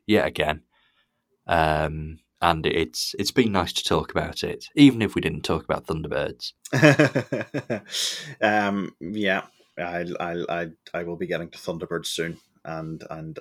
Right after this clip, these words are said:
Speaker 2: I'm, I, I, do you know, I, they, they, I,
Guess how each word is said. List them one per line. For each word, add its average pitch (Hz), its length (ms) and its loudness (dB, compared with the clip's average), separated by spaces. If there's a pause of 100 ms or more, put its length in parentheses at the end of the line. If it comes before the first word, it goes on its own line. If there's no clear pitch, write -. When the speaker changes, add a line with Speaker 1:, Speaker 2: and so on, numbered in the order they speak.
Speaker 2:
I'm, 78 480 -12
I, 85 60 -6 (180)
I, 85 160 -8 (1000)
do - 120 -2
you - 60 0
know, 120 80 6
I, 78 240 4
they, 104 260 2
they, 101 420 2 (880)
I, 73 200 -2